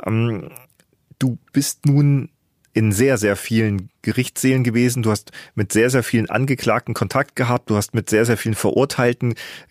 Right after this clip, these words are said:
Kontakt gehabt, hast die gesehen. Nimm uns doch mal mit. Kann man das irgendwie klassifizieren? Du hast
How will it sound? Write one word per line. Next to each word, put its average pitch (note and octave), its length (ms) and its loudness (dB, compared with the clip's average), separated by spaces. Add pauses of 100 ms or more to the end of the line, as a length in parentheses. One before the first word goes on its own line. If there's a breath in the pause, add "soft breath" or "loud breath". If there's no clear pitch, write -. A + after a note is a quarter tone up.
(120)
Kontakt A#2 360 -2
gehabt, A#2+ 240 0
hast A2+ 220 -2
die A#2 60 0
gesehen. A2 420 2 (320 loud breath)
Nimm B2 200 2
uns C#3+ 180 0
doch B2 180 -2
mal G#2+ 160 2
mit. C3 500 0
Kann - 180 -2
man C3 160 0
das A#2 140 0
irgendwie A#2+ 340 0
klassifizieren? B2 840 0
Du C3+ 100 2
hast A#2+ 160 -2